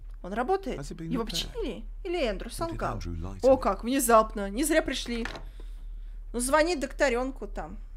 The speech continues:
Speaker 1: Нет? Просто с-, проверили, что телефон, оказывается, рабочий.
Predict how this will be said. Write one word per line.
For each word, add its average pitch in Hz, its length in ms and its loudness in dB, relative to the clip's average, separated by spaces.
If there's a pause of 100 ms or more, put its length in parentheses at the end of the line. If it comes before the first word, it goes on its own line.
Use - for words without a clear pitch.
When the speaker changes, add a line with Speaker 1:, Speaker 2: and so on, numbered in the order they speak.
Speaker 1:
Нет? 226 180 -8 (1900)
Просто 214 300 -6
с-, - 200 -6
проверили, 220 460 2
что - 180 -8
телефон, 220 380 -4
оказывается, 214 380 -6
рабочий. 220 560 -6